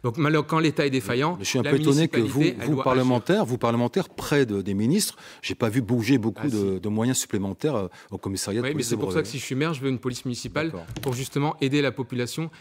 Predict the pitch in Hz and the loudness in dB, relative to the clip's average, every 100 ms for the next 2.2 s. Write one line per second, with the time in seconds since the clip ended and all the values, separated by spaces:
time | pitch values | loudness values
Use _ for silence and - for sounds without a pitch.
0 | - 123 - 135 135 123 131 131 117 117 | -8 -6 -4 -4 -2 -2 0 -2 -2 -4
1 | 131 123 110 107 101 - - 120 117 117 | -6 -6 -4 -6 -8 -14 -8 -6 -4 -4
2 | - | -6